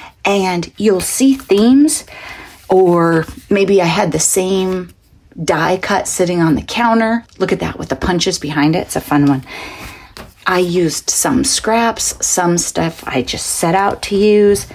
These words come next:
I just had a great time. And every one of 'em has something cute inside. And these are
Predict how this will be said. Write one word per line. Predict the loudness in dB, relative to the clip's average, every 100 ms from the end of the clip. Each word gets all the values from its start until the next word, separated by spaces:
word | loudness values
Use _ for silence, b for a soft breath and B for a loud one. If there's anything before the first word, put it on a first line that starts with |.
| B B B
I | 0
just | 2 2
had | 2 0
a |
great | -2 -4 0 0 0
time. | -2 -2 0 -2 -8 -20 b b b _ _ -20 -20 -20 B B B B B B -20 _
And | -2 -2 0
every | 0 2 2
one | 4 2
of | 2
'em | 0
has | 0 0 0
something | 0 0 2 0 0
cute | -2 0 2
inside. | 2 0 0 0 0 0 0 0 0 -4 B B B B B
And | 2 2 2 0
these | 0 0 0 -2
are | -2 0 -2